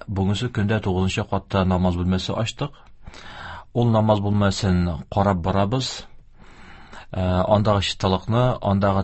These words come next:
тәһарәт хәлене, андагы намаз вакытларын, андагы мәгълүматларны, э, һәм, э,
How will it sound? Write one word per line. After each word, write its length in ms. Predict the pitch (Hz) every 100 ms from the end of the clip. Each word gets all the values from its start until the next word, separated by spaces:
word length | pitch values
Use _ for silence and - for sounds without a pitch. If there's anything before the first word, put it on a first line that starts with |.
| -
тәһарәт 480 | 87 98 95 87 - - -
хәлене, 460 | 95 95 107 127 117
андагы 800 | 101 95 95 92 98 95 90 - -
намаз 400 | 101 98 95 92
вакытларын, 640 | 95 92 92 98 101 123 120
андагы 380 | 104 98 95 92
мәгълүматларны, 840 | 92 92 92 90 - 95 92 117 147 - - - - - - - - - - -
э, 280 | - 95 95
һәм, 640 | - 117 123 127 123 117 -
э, 540 | - 101 95 95 95